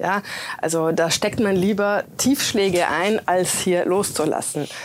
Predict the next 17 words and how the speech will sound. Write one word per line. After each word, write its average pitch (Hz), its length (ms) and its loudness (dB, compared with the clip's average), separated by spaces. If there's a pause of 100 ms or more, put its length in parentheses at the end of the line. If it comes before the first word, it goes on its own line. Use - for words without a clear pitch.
(360)
Und 160 160 -2
wir 175 100 2
haben 196 160 2
das 208 160 0
Problem 220 580 2
in, 220 240 2
in 208 160 2
Deutschland, 202 680 0
dass 185 220 0
sich 196 200 0
die 185 100 2
Regierung 240 560 2
komplett 220 400 0
vom 208 180 -2
Volk 202 360 -2
entkoppelt - 720 0
hat. - 360 -10